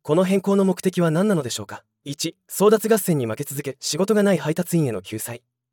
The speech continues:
二、オーダーを総取りしてしまうチートツールの対策。三、運転中のスマホ操作を強要している点を問題視。四、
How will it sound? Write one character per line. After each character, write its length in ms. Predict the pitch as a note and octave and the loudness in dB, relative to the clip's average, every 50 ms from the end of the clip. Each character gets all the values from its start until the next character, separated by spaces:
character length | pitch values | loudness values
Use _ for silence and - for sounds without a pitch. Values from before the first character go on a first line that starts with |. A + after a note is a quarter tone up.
| _ _ _ | _ _ _
二、 200 | A#2+ A#2+ C#3 - _ | -12 -12 -12 -12 _
オ 160 | F3+ G3+ A#3 | 4 6 6
ー 20 | A3+ | 6
ダ 100 | G3+ D#3+ | 6 4
ー 40 | |
を 80 | C3 A2+ | 2 0
総 180 | - - D#3 E3 | 0 -2 0 0
取 120 | F3+ F3 | 0 0
り 40 | E3 | 0
し 40 | - | 0
て 100 | - - | -2 -2
し 120 | - E3 | 0 0
ま 80 | D#3+ D3+ | -2 -2
う 40 | |
チ 160 | C#3+ - - F3+ | -2 -2 -4 -2
ー 40 | |
ト 100 | F#3 G#3 | -2 -4
ツ 140 | F3+ - G#3+ | -2 0 0
ー 40 | G#3 | 0
ル 60 | E3+ | 0
の 100 | C#3 G#2+ | 0 -4
対 140 | - - G2+ | -6 -8 -10
策。 260 | - - - - - _ _ _ _ _ _ _ _ _ _ _ | -12 -12 -14 -16 -20 _ _ _ _ _ _ _ _ _ _ _
三、 280 | - - D#3+ E3+ E3 - _ - | -10 -6 -6 -6 -6 -10 _ 0
運 140 | D#3+ F#3 | 2 2
転 180 | G3+ - A3 G#3 | 4 4 2 2
中 160 | F#3+ - G#3 | 4 4 4
の 80 | G#3 F#3+ | 4 4
ス 120 | - - | 2 2
マ 80 | G#3 G#3 | 0 0
ホ 80 | G3 | 0
操 160 | G3+ - A3+ G3+ | 0 0 0 0
作 160 | - D3+ A2 | 2 0 -2
を 40 | - | -2
強 180 | - C#3 D3+ | -2 0 0
要 120 | D#3 D#3+ D#3+ | 2 2 0
し 80 | - | 0
て 100 | - E3 | 0 0
い 40 | E3 | 0
る 80 | E3 D#3+ | 0 -2
点 200 | - D#3+ D3+ D3 | -2 -2 -2 -2
を 60 | B2 | -2
問 160 | A2+ A2+ C3 | -2 -4 -4
題 120 | C3+ C#3 | -4 -4
視。 220 | - - - - - _ _ _ _ _ _ _ _ _ | -6 -6 -8 -10 -12 _ _ _ _ _ _ _ _ _
四、 260 | - B2+ D3 D#3 C#3 | -4 -4 -2 -2 -4